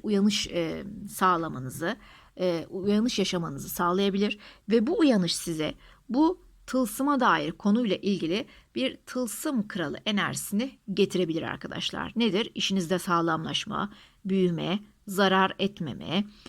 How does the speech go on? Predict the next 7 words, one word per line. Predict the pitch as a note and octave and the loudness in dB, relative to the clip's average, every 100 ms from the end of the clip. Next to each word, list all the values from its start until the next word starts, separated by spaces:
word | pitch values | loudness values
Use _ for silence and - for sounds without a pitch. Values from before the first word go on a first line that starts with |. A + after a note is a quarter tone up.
| - - | -20 -4
kendinizi | G#3 F#3+ F#3+ F#3+ | 0 2 2 2
sağlama | F#3+ F3+ E3+ E3 F#3 - | 0 2 2 4 2 2
alma, | A#2 G2 A2 F#3 G#3 - _ | -2 -4 0 0 0 -18 _
e, | F3+ F3+ E3+ | 2 4 4
gibi | E3+ F#3+ G3+ G#3+ A#3+ - | 2 0 4 2 2 -2
enerjileri | G3+ G3+ F#3+ E3+ F3 F3+ A#3 | 0 4 2 2 0 0 -2
sağlayabilirsiniz. | - E3+ D3+ D#3 D#3 G3+ G3+ G3+ G#3 | 0 0 0 -2 0 0 2 2 2